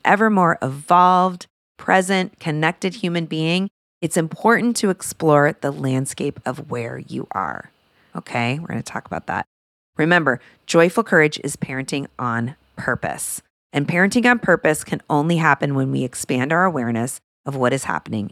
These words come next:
in the present moment. Yeah. There you go. The passengers on the emotional freight train. I would also add, I made note of this, sensory issues. You know what's so funny?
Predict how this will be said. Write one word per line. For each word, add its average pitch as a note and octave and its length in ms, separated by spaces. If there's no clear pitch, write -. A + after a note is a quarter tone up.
in B2 180
the A#2+ 60
present - 380
moment. - 540
Yeah. B1 260
There G3+ 140
you A3 100
go. A#3 340
The - 80
passengers F3+ 680
on E3 140
the E3 80
emotional D#3 420
freight C#3 240
train. F#2 340
I F3 140
would G#3+ 240
also F#3 440
add, D3+ 680
I C3+ 120
made C#3 200
note C3+ 300
of B2+ 140
this, - 460
sensory F3+ 1040
issues. A#1 880
You D#3+ 160
know D#3+ 240
what's F#3 240
so F3+ 140
funny? E3+ 560